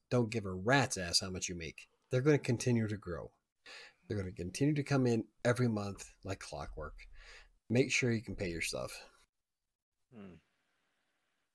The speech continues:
Speaker 1: And I think that's actually, uh, when Megan,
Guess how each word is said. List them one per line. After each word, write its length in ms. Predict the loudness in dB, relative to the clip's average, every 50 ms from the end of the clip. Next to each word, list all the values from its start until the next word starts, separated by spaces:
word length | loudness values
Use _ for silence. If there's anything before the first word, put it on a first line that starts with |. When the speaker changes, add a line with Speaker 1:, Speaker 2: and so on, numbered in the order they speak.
| _ _ _ _
Speaker 1:
And 100 | 4 6 6
I 60 | 6
think 200 | 4 2 -2 -2
that's 280 | 0 2 2 2 2 2
actually, 640 | 2 2 2 0 0 0 0 2 2 0 -2 -4 -6 _ _ _ -8
uh, 160 | -6 -4 -4
when 300 | -2 -2 -2 -2 -2 0
Megan, 460 | 0 0 2 2 2 2 2 0 -4